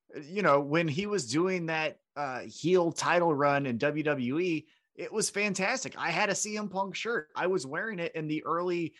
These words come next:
episodes of this podcast. We met Kofi Kingston, and I'm wearing a C M Punk shirt. I've always been a C M Punk, the wrestler, fan, right? Like, the wrestler who is C M Punk. Loved him. Um,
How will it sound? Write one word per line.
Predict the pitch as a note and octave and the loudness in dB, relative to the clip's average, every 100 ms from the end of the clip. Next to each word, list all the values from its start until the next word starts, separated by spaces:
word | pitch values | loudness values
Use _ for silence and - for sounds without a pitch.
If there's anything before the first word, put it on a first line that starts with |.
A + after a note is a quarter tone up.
| _ - | _ -4
episodes | F3+ G3+ - C#3+ C#3 D3+ - _ - | -2 -2 0 0 0 -2 -6 _ -4
of | C#3+ A#2+ | -4 0
this | E3 E3 | -2 0
podcast. | - E3+ A3 C3 G2+ G2 - | -2 -4 -4 -6 -6 -8 -2
We | C3+ G3+ | 2 4
met | E3 G3 - | 6 4 4
Kofi | G3 F#3+ E3+ | -2 0 -2
Kingston, | - A#3+ - F3+ | -4 -4 -2 -4
and | D#3+ D3+ | -2 -2
I'm | D3+ | -2
wearing | C3 G3 F3 | 0 -2 -2
a | C#3 | -2
C | E3+ E3 | -4 -6
M | D3 | -6
Punk | D#3 C#3+ | -8 -6
shirt. | - F#3+ - - - | -2 -2 -2 -8 -4
I've | - A#3+ D#3 | 2 2 2
always | F#3+ A3+ F3 A#2+ | 0 2 2 0
been | B2 E3+ C#3+ | 0 0 0
a | A#2+ - _ | -4 -6 _
C | - F#3 E3 | -2 2 2
M | |
Punk, | C3+ D#3 C#3 - | 2 0 0 -2
the | |
wrestler, | A#2 C3+ - A#2+ G2+ | 0 2 2 -2 -6
fan, | - F3 G2+ D2 - | -4 -4 -4 -8 -2
right? | B2+ D3+ D3 | 2 2 2
Like, | A#2+ A#2 - _ - | -2 -2 -8 _ -8
the | G#2 | 0
wrestler | C#3 C#3+ A#2+ A2 G#2 | 2 2 2 -2 -2
who | A#2 | -2
is | G#2+ G2+ | -2 -4
C | C3 | -4
M | B2+ | -4
Punk. | G#2+ C3 D3+ _ _ | -4 -4 -6 _ _
Loved | D3+ C#3+ | 2 2
him. | G2+ _ - - _ _ | 0 _ -20 -20 _ _
Um, | D3 D3+ B2+ G#2 | 4 6 4 2